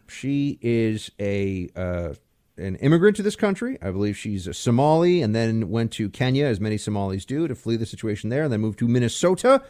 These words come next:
She is now a member of Congress. Uh, she seems to have some problems, though, with Israel and Jews. Uh, she recently said, and we talked about on the show, that Israel has hypnotized the world, which seemed certainly suspect.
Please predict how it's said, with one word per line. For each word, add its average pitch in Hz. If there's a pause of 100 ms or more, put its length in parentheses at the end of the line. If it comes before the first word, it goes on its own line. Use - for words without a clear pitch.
(140)
She 165
is 147
now 147
a -
member 139
of 117
Congress. 180 (300)
Uh, 175
she 277
seems 302
to 247
have 214
some 202
problems, 143
though, 123
with 117 (320)
Israel 269 (100)
and 214
Jews. 240 (480)
Uh, 104
she 127
recently 135
said, 113
and 139
we 110
talked 110
about 110
on 98
the 95
show, 120
that 131
Israel 113
has 101
hypnotized 165
the 113
world, 233
which 220
seemed 139 (520)
certainly 196
suspect. 139